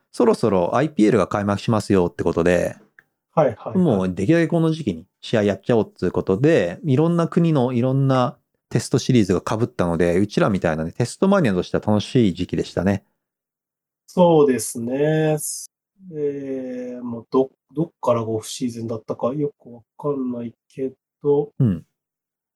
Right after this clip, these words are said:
Speaker 2: うーん、す-、ニュージーランド、パキスタンぐらいかな。まあ、まあ、なんかいろいろあって、まあ、自分的に面白かったのは、
Speaker 1: うん。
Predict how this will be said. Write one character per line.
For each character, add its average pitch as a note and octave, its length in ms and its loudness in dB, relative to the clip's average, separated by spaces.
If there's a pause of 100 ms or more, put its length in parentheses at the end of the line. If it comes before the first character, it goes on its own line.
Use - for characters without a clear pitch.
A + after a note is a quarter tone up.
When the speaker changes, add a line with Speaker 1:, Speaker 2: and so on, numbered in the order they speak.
(1080)
Speaker 2:
う G3 60 2
ー A3 1200 6
ん、 G3 40 -6
す-、 - 320 -8 (1600)
ニ D3+ 160 -4
ュ G#3+ 60 0
ー B3 60 0
ジ A#3+ 160 0
ー A#3 100 6
ラ A3 100 4
ン A3 60 2
ド、 A3 100 2
パ F#3 240 0
キ G3+ 80 -4
ス - 160 -8
タ G3 120 0
ン G#3 200 -4
ぐ G#3 220 -8
ら D#3 180 -2
い C3+ 120 -8 (220)
か - 120 -16
な。 D3 300 -12 (2750)
ま C#3+ 140 4
あ、 C3+ 160 0
ま C#3+ 140 2
あ、 C3+ 40 2
な C#3+ 120 0
ん - 40 -4
か B2+ 80 0
い C3 80 0
ろ C#3 120 4
い C3+ 40 4
ろ D3+ 80 4
あ D3+ 80 4
っ - 60 -14 (100)
て、 B2 240 -8
ま F3+ 140 4
あ、 - 20 6
自 D#3+ 180 0
分 G3+ 220 6
的 A3 260 4
に A3 80 8
面 G#3+ 140 6
白 A#3 220 4
か G#3 80 2
っ G3 160 -2
た E3 100 2
の D3 160 2
は、 C3+ 280 0 (180)
Speaker 1:
う D3 60 4
ん。 F2 220 0